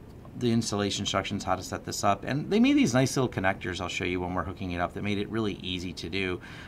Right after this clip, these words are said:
uh, for plugging the wires in. So you can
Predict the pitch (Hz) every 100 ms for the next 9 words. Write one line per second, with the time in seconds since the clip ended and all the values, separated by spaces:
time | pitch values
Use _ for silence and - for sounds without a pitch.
0 | - 90 87 87 92 - - - 117 98
1 | 90 87 92 107 95 87 87 - 101 95
2 | - - 131 147 - 165 147 123 117